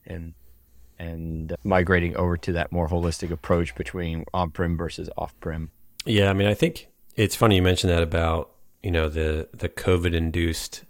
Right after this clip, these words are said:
Speaker 2: buying binge of tech. And, and that's just absolutely true. I remember back when I was at Palo Alto Networks, we did research on that as well,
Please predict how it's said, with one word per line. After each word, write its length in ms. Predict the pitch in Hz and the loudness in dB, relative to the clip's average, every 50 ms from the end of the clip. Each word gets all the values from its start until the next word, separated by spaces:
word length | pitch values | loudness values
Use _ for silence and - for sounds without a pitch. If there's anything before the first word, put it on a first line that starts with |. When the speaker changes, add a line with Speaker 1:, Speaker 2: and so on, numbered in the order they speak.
| - - | -16 -10
Speaker 2:
buying 640 | - 95 87 80 90 85 82 85 85 85 85 82 78 | -8 -8 -4 0 2 2 4 4 2 2 2 0 0
binge 300 | 82 80 78 76 73 80 | 0 0 0 0 -2 -4
of 120 | 73 - | -6 -4
tech. 400 | - - 85 78 73 - - - - | -4 -2 -2 -2 -2 -4 -12 -12 -6
And, 140 | - 107 107 | -4 -4 -2
and 120 | 107 123 | 2 2
that's 160 | 131 127 - - | 2 2 0 0
just 100 | 107 110 | 2 2
absolutely 400 | 107 101 - - 101 92 85 80 | 2 2 2 0 -2 -2 -4 -4
true. 320 | - - 90 82 76 73 - - - - - - - - - | -4 -2 0 -2 -2 -4 -8 -14 -20 -20 -20 -20 -20 -12 -4
I 40 | 98 | 0
remember 260 | 92 92 87 85 85 | 0 0 2 2 0
back 280 | 80 87 87 85 - | 2 2 0 0 0
when 80 | 85 85 | 0 0
I 80 | 82 82 | 0 0
was 180 | 82 80 - | 0 0 -2
at 340 | 85 82 80 - - - - | -2 -2 -2 -4 -8 -10 -6
Palo 240 | - 92 85 80 80 | -2 0 0 0 0
Alto 200 | 80 78 - 82 | -2 -2 -2 -2
Networks, 400 | 82 80 80 80 78 76 - - | -2 -2 -2 -4 -6 -6 -8 -8
we 80 | 90 | -6
did 160 | 85 85 78 73 | -6 -6 -6 -6
research 400 | 80 78 - - 80 76 - 82 | -6 -6 -4 -4 -6 -4 -4 -4
on 100 | 80 76 | -4 -2
that 160 | 76 76 71 | -2 -4 -4
as 120 | 71 82 | -4 -4
well, 420 | 87 82 80 80 78 78 78 - | -2 0 2 2 2 0 0 -4